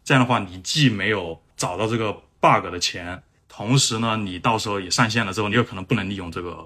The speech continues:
报告。这就是其实我们想要有更多不同的利益方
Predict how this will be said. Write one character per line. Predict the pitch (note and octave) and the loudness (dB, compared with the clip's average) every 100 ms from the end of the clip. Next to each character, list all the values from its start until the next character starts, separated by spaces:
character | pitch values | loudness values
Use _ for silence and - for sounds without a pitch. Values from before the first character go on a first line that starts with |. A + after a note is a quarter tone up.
| - - | -18 -12
报 | F#2+ | -10
告。 | F2 - | -10 -10
这 | - D#3 | 2 6
就 | C#3 | 6
是 | B2+ G#2 - _ | 4 0 -8 _
其 | - | 0
实 | B2 | 2
我 | G#2 | 2
们 | A2 | 0
想 | - F2+ | -2 0
要 | A2 | 0
有 | G#2+ E2+ | 0 -6
更 | E2 F#3 B2+ | 0 4 4
多 | A#2+ B2 C3+ - _ | 4 2 2 -2 _
不 | E3+ | -10
同 | - - E2 A2 | -8 -10 -2 2
的 | B2+ | 2
利 | A#2 A#2 | 2 -6
益 | G#2 | -4
方 | A2 G#2+ | -2 -2